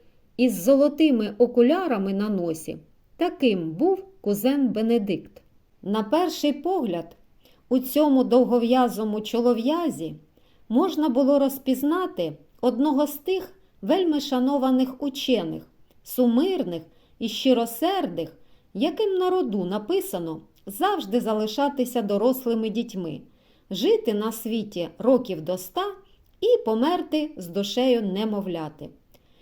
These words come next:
Кузеном Бенедиктом звали його не лише члени родини,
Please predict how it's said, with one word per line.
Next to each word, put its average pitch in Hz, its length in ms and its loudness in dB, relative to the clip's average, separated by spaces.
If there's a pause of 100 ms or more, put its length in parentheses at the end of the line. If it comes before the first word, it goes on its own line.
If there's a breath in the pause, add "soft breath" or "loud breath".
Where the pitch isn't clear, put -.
(220 soft breath)
Кузеном 330 680 2
Бенедиктом 311 920 0 (220)
звали 302 440 2
його 294 500 2
не 381 240 0
лише 214 580 -4
члени 196 440 -2
родини, 170 500 -2